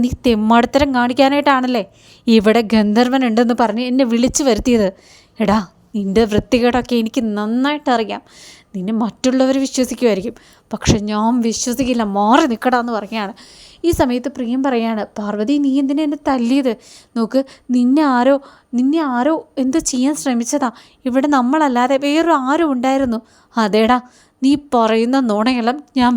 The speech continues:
വിശ്വസിക്കുമെന്ന് നീ കരുതുന്നുണ്ടോ? ഏ, ഗന്ധർവനാണ് എന്നെ കയറി പിടിച്ചതല്ലേ? അത് ഞാൻ വിശ്വസിക്കണമല്ലേ? വിശ്വസിക്കാടാ.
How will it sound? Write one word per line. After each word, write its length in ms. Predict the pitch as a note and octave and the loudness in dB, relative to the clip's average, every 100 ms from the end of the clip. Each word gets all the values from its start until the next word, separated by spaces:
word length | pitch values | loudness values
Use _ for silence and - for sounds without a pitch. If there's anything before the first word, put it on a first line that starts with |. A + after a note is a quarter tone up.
| A3+ | 2
വിശ്വസിക്കുമെന്ന് 640 | - C#4+ - A#3 C4 B3+ | 0 0 -2 -2 -2 -2
നീ 60 | A#3 A#3+ | -2 0
കരുതുന്നുണ്ടോ? 560 | G#3 G3+ A3 G#3+ A#3 - - - - - | 0 -2 -2 -2 -4 -8 -16 -20 -10 -2
ഏ, 40 | F4 - _ _ | -2 -4 _ _
ഗന്ധർവനാണ് 800 | A3 A#3+ B3 E4 E4 C#4 G#3+ G#3 - B3 | 0 0 2 2 2 0 0 -4 -4 -2
എന്നെ 160 | A#3 A3 | 0 2
കയറി 180 | A3 G#3 G#3 | 2 0 0
പിടിച്ചതല്ലേ? 500 | G3+ A3+ G3+ G3 F#3 - - - - A#3+ | -2 -2 0 0 -4 -8 -20 -18 -2 0
അത് 120 | B3 A#3 | 2 2
ഞാൻ 100 | A3 G#3 | 0 0
വിശ്വസിക്കണമല്ലേ? 720 | - A#3 A#3 A3+ A3 F#3+ F#3+ F3+ _ _ - | -2 -2 -2 0 0 0 -2 -4 _ _ 0
വിശ്വസിക്കാടാ. 640 | A3 - A#3 A#3+ G#3+ G3 | 0 2 -2 -2 -4 -6